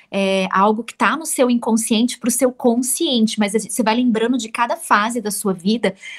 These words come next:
mas é na infância que você realmente se conecta com, com essa sua essência, e geralmente o que a gente gostava quando criança, aquilo que, que era o nosso sonho, o nosso desejo, dificilmente a gente tá errado quando criança, sabia?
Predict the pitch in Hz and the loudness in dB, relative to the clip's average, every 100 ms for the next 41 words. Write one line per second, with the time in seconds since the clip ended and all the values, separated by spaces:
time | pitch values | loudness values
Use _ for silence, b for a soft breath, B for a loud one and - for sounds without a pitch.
0 | B - 214 202 233 240 247 339 - - | B 2 2 4 2 2 2 -2 -10 0
1 | 247 254 302 339 254 220 214 226 - 226 | 2 2 -2 -4 -2 -2 -2 0 2 2
2 | 220 240 262 233 269 - 254 - 226 202 | 2 4 4 2 2 -2 -2 0 0 -2
3 | 208 - 226 - 233 220 220 208 B B | -6 -4 -4 0 4 6 4 2 B B
4 | B - - 214 196 220 - 240 - 214 | B -4 4 4 4 0 2 2 2 0
5 | 208 214 - 214 202 220 226 294 226 208 | 0 -2 2 2 4 4 4 4 2 2
6 | 214 214 190 214 214 226 240 - 214 202 | -2 -2 0 -2 2 2 0 -2 2 2
7 | 214 - 196 196 208 190 202 202 190 214 | 0 -4 -6 -4 -2 0 0 -2 -4 0
8 | 220 220 226 202 B B B B _ - | 0 2 2 0 B B B B _ 2
9 | 208 202 208 202 - - 208 202 208 196 | 2 2 0 -2 -6 -2 2 4 2 2
10 | 190 196 196 185 202 202 180 196 226 208 | 2 2 0 2 2 2 2 4 4 4
11 | 185 175 b b b b b 185 196 233 | 0 -2 b b b b b -2 0 0
12 | 262 247 247 220 202 208 220 226 208 208 | 0 0 4 6 6 2 2 2 2 2
13 | - 202 208 190 185 202 190 208 190 185 | 2 2 2 0 -2 -2 -2 0 2 0
14 | 185 175 175 185 262 | 0 -4 -6 -2 -2